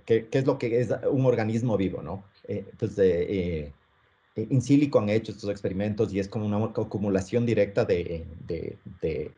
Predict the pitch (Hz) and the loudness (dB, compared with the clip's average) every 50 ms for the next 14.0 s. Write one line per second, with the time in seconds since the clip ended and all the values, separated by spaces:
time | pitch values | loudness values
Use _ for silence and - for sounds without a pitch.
0 | _ _ _ - - 104 98 95 87 87 - - 131 131 110 85 71 69 82 90 | _ _ _ 0 2 2 4 4 2 0 -2 0 2 2 2 2 0 -4 -6 -8
1 | 110 - - _ _ - 95 - - 113 95 110 107 110 101 98 123 120 120 147 | -8 -10 -14 _ _ -10 -6 0 0 2 2 2 2 2 2 0 0 0 2 0
2 | 135 127 - - _ _ _ - 113 - - - 139 117 101 98 - - 113 110 | 0 0 -2 -10 _ _ _ -8 -8 -4 0 4 4 6 6 4 4 2 0 0
3 | - - - _ - - - - 127 131 110 101 117 120 - - 113 110 - - | -2 -6 -18 _ -6 -4 -2 0 0 0 2 4 2 2 2 2 2 0 2 2
4 | - 110 80 69 - - _ _ _ - 98 92 92 87 82 - - _ _ - | 0 0 0 -2 -6 -16 _ _ _ -6 -6 -4 -4 -4 -6 -10 -14 _ _ -16
5 | 87 - - - 131 - - 139 120 107 95 87 82 80 73 71 71 69 69 69 | -16 -12 -8 -8 -6 0 4 6 6 6 6 4 2 0 -2 -4 -6 -8 -10 -14
6 | - _ _ _ _ - 127 135 139 135 135 95 92 - - 95 92 - - - | -18 _ _ _ _ 0 2 2 4 4 2 0 0 -2 -6 -6 -6 -6 -6 -4
7 | - 113 110 110 - 117 117 117 107 110 110 110 107 101 - - - - _ _ | -2 -2 -2 -2 -4 -2 0 0 0 0 2 6 6 6 6 4 -2 -16 _ _
8 | _ _ _ _ - 117 110 117 120 131 139 135 135 127 95 95 95 - - 101 | _ _ _ _ -2 0 2 4 4 4 4 2 2 0 -2 -2 -2 0 0 2
9 | 101 92 85 82 73 - - - 85 69 - 65 69 85 98 95 - 98 87 87 | 2 0 0 -4 -6 -8 -8 -6 -6 -6 -6 -6 -8 -8 -8 -6 -4 -6 -6 -6
10 | - 92 - - 90 98 104 107 - - 127 107 92 - - 98 87 87 90 87 | -6 -8 -4 -2 0 0 0 0 0 0 0 0 0 -2 -4 -4 -2 0 2 2
11 | 104 123 127 139 139 117 98 95 95 - _ - 90 87 90 85 - 90 87 - | 4 4 2 2 0 -4 -6 -6 -8 -10 _ -6 -4 -4 -4 -4 -4 -6 -4 -4
12 | - 98 90 - 92 80 69 71 71 78 80 76 69 65 67 67 - - - - | -4 -4 -2 0 0 0 0 -2 -6 -6 -6 -6 -6 -8 -8 -10 -10 -12 -12 -10
13 | - - - - - - - - - - _ - 123 120 139 139 139 143 135 | -10 -10 -10 -12 -16 -20 -20 -20 -20 -6 _ 0 2 4 6 6 4 4 2